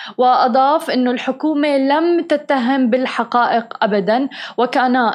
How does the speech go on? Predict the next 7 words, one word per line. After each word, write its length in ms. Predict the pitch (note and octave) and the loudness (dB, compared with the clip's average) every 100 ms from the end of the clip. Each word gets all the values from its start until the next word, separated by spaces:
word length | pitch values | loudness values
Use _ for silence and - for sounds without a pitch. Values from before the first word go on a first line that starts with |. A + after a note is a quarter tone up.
| - | -4
ترامب 420 | - C4 D4 D#4 A#3 | -2 0 2 0 0
أصدر 460 | C4+ - G#3+ A#3+ | -2 -2 0 0
أمرًا 400 | A3+ B3+ C4+ C#4 | 0 2 2 2
تنفيذيًا 720 | B3+ B3 A3 A#3+ G#3+ B3+ C4 | 2 0 -2 -2 -2 0 0
بأربعتاش 600 | G#3 F#3+ G3 A3 C4 B3 | 0 -2 -2 -2 -2 0
أغسطس 460 | A3+ A3 B3+ B3 A#3 | -2 -2 -2 -4 -4
تحديدًا 680 | G#3 G3+ B3+ C4+ A3+ C4+ | -4 -2 -2 2 0 0